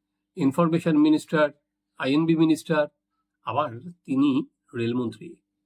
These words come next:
তিনটে দপ্তরের গুরুত্ব কিন্তু কম নয়। এছাড়া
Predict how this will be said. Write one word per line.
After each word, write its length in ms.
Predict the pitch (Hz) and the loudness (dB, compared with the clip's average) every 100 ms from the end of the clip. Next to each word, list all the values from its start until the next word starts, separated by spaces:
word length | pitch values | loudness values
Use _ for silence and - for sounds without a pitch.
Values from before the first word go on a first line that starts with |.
| _ _ - | _ _ -2
তিনটে 500 | 147 156 170 131 160 _ | -2 0 0 -2 -4 _
দপ্তরের 520 | 120 113 - 135 160 | -12 -10 -8 -4 -4
গুরুত্ব 520 | 120 117 120 - 170 - - | -4 -8 -8 -10 -14 -14 -14
কিন্তু 300 | 117 110 175 | -12 -12 -16
কম 260 | _ 104 110 | _ -14 -10
নয়। 220 | 107 - _ _ _ _ _ _ _ _ _ _ _ _ 131 | -10 -10 _ _ _ _ _ _ _ _ _ _ _ _ -12
এছাড়া 520 | 123 139 131 117 - | -4 -2 -2 -4 -8